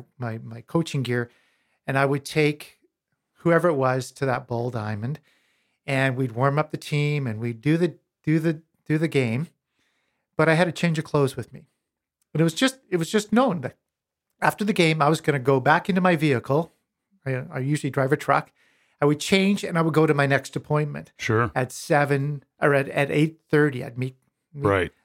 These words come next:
Speaker 1: It was just, that was just, we just knew that that was how it was gonna roll. And there was no, "Well,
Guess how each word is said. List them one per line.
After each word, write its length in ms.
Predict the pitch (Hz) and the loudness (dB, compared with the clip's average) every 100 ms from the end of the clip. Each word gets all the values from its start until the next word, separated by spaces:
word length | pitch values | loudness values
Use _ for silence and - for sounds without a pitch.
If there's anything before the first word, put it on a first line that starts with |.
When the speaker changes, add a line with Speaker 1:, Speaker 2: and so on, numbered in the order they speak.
| - | 0
Speaker 1:
It 60 | |
was 120 | 190 - | 0 0
just, 240 | 262 - | -4 0
that 120 | 185 | 0
was 100 | 185 | 0
just, 240 | - 180 _ _ _ - | -2 -6 _ _ _ -4
we 200 | 139 160 | 0 2
just 260 | 185 - | 0 0
knew 220 | 165 185 202 | 2 2 2
that 220 | 165 - | -2 0
that 160 | 139 | 2
was 100 | 143 | 2
how 140 | - 143 | 0 0
it 40 | |
was 120 | 151 | 0
gonna 180 | - 160 | 0 0
roll. 360 | 185 247 180 - _ _ _ _ _ | 2 0 -2 -10 _ _ _ _ _
And 160 | - 143 | -2 2
there 100 | 151 | 2
was 120 | 143 | 2
no, 380 | 160 165 165 165 | 4 6 6 4
"Well, 460 | 151 151 156 196 | 4 4 2 0